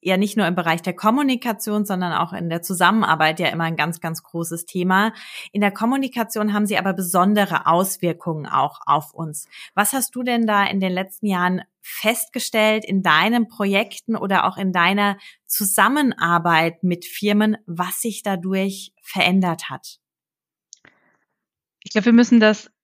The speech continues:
Speaker 2: von zwei, drei Richtungen betrachten. Also wir haben natürlich einmal so diese Abteilung oder die Verantwortlichen, äh, für das interne Kommunikationsmanagement oder die interne Kommunikation, ist ein bisschen kürzer,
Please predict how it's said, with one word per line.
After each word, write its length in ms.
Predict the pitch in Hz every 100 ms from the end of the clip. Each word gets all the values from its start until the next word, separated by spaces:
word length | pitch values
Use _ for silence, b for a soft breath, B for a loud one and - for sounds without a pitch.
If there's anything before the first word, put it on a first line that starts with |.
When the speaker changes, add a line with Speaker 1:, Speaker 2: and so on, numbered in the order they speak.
| _
Speaker 2:
von 560 | - - 220 208 208 202
zwei, 580 | - - 190 190 208 214
drei 340 | 208 185 185
Richtungen 420 | 180 180 - 277
betrachten. 720 | 320 320 - 269 - - 311 302
Also 260 | 196 185
wir 100 | 185
haben 100 | 196
natürlich 500 | 208 196 202 196 -
einmal 400 | 180 214 233 226
so 140 | 208 202
diese 720 | 208 196 196 185 180 180 185 -
Abteilung 920 | 175 - - 165 180 240 269 262 254
oder 220 | - 180 185
die 80 |
Verantwortlichen, 1400 | 190 185 - 208 233 226 214 214 208 208 208 196 196 196
äh, 280 | - 175 165
für 260 | - - 233
das 160 | 214
interne 800 | - 233 220 214 202 202 196 190
Kommunikationsmanagement 1040 | - 214 208 196 190 247 240 220 214 208 185
oder 100 | 175
die 140 | 170
interne 380 | 190 - 185 175
Kommunikation, 800 | - 180 170 160 - - 208 220
ist 120 | 196
ein 60 | 165
bisschen 220 | - -
kürzer, 400 | - 196 196 196